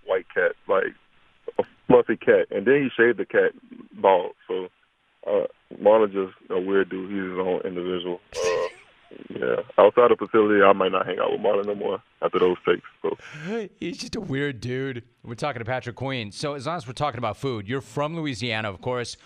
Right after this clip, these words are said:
Speaker 2: What are your thoughts on seafood in Baltimore? How does it measure up?
Speaker 1: It's not even close to Louisiana food. Not even close. But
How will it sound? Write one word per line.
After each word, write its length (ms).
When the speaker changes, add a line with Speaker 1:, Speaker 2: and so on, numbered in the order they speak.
Speaker 2:
What 140
are 20
your 120
thoughts 360
on 140
seafood 800
in 160
Baltimore? 720
How 100
does 140
it 60
measure 300
up? 200
Speaker 1:
It's 180
not 160
even 160
close 240
to 60
Louisiana 580
food. 320
Not 220
even 200
close. 280
But 300